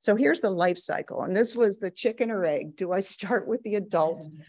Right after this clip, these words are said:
or, and, and show their mating, or do I start with the egg? I chose to start with the egg. The dragonflies are going to lay hundreds to thousands of eggs in the water. They could be round, spherical, they could be oblong.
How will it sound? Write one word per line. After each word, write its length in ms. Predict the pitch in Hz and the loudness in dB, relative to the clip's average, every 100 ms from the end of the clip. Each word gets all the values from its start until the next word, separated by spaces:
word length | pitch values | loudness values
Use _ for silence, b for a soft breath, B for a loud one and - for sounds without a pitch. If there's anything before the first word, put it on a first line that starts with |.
| B _ | B _
or, 260 | 196 269 156 | 0 0 2
and, 240 | 190 190 | 0 0
and 180 | - 175 | -2 -4
show 220 | - 185 | 0 2
their 160 | 202 202 | 4 2
mating, 440 | 180 175 185 175 | 2 0 -2 -4
or 100 | 190 | -4
do 100 | 196 | -2
I 60 | 170 | -2
start 320 | - 170 170 | -2 -2 0
with 140 | 190 | -2
the 140 | 185 156 | -4 -8
egg? 220 | 139 - _ _ _ - | -8 -10 _ _ _ -6
I 80 | 208 | -6
chose 300 | - 208 - | -2 -4 -4
to 100 | - | -14
start 320 | - 165 - | -2 -2 -2
with 80 | 165 | -12
the 120 | - | -6
egg. 120 | 139 - _ _ _ _ _ _ _ - | -6 -8 _ _ _ _ _ _ _ -8
The 60 | 175 | 2
dragonflies 720 | 202 220 254 254 214 208 202 - | 4 4 2 0 0 0 -2 -2
are 160 | 170 175 | 0 0
going 380 | 185 185 185 180 | -2 -2 -4 -4
to 220 | 208 175 | -6 -4
lay 540 | 170 170 165 165 160 - _ | 2 4 4 2 -2 -14 _
hundreds 500 | - 208 226 269 254 | -10 -4 -2 -2 -2
to 80 | 185 | -6
thousands 640 | - 151 147 175 190 190 180 | -4 -2 -2 -4 -6 -4 -6
of 80 | - - | -6 -2
eggs 300 | 170 165 - | -2 -2 -8
in 100 | 170 | -6
the 100 | 156 | -4
water. 380 | 147 147 143 147 | -4 -4 -6 -6
They 120 | 156 | -10
could 180 | - 151 | -10 -8
be 160 | 170 147 | -6 -4
round, 500 | 151 160 170 180 190 | -4 -4 -6 -10 -12
spherical, 520 | - - 180 175 - B B - | -10 -4 -2 -2 -8 B B -4
they 100 | 170 | -4
could 260 | 170 147 | -4 -8
be 60 | - - 151 | -12 -12 -4
oblong. 720 | 160 160 180 180 175 175 | -4 -4 -4 -2 -4 -6